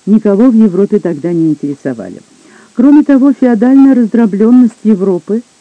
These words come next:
и бесконечные междоусобные войны также препятствовали организации далёких заокеанских экспедиций.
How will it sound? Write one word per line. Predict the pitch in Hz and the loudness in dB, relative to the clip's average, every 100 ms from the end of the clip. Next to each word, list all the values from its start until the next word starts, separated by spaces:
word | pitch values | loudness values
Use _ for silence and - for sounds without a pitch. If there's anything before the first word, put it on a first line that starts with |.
| _ - | _ -10
и | |
бесконечные | 170 185 - 202 214 214 - 190 | -8 -8 -4 0 0 0 -4 -2
междоусобные | 180 151 143 156 - 170 156 131 139 135 - _ _ _ - | -2 -4 -6 -10 -6 -6 -6 -4 -2 -2 -6 _ _ _ -12
войны | 165 160 175 170 156 180 226 269 _ _ _ _ | -10 -8 -4 -2 -2 -2 -2 -4 _ _ _ _
также | 131 123 202 | -10 -8 -6
препятствовали | 196 240 262 240 - 196 185 | -4 -2 0 -2 -4 -6 -4
организации | 175 160 180 165 175 - 156 | -6 -4 -4 -4 -8 -6 -8
далёких | 143 160 160 156 139 | -6 -6 -6 -6 -4
заокеанских | 143 139 143 135 - 120 117 | -6 -6 -6 -6 -8 -16 -14
экспедиций. | 110 - 113 101 - - | -16 -14 -12 -12 -16 -20